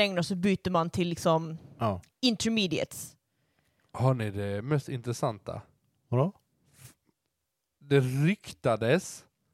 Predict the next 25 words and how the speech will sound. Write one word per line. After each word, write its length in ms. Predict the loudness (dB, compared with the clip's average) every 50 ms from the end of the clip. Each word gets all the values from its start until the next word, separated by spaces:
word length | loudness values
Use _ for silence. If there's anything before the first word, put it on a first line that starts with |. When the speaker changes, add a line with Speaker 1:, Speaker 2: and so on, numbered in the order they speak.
| _ _ _ _
Speaker 3:
att 240 | -4 -4 -4 -6 _ _ _ _ -8
vissa 420 | -2 -2 -2 -2 -2 -2 -4 -4
stall 800 | -2 -6 -10 -12 -4 _ 4 4 4 4 0 -2 -4 -4 -4 -4 -6 -8 _ _ _ _ _ _ _ _ _
hade 420 | _ 0 2 2 2 2 0 -2 -2
folk 840 | -2 -8 -2 2 4 4 4 4 2 0 -2 -4 -6 -8 _ -20 -4 _
ute 320 | 4 4 4 4 0 -2 -2
vid 220 | -2 -4 -6 _
kusten 960 | _ -2 0 2 2 2 0 -6 -10 -12 -14 -12 _ -6 -6 -4 -6 -8 -10 -14 _ _ _ _ _ _ _ _ _ _ _
för 80 | -4
att 80 | 0 2
hålla 200 | 4 4 4 4
koll 300 | 0 2 4 4 4 6
på 120 | 4 0
om 80 | 0 0
det 80 | 0 2
började 480 | 4 4 4 6 4 4 4 2 0
regna 520 | 0 2 2 2 2 0 -2 -2 -2 -2 -2 -2 0
där. 520 | 4 4 4 6 4 2 2 2 0 0 0 -4 _ _ _ _ _ _ _ _ _ _ _ _ _ _ _ _ _ _
Så 100 | -6 0
att 60 | 0
de 100 | 0 0
kunde 220 | 0 2 2 2
ringa 680 | 4 4 2 2 2 2 2 0 -2 -2 -2 -2 -2 -2
in 300 | -2 -2 -2 -2 -4 -6
till, 280 | -4 -2 -2 0 -2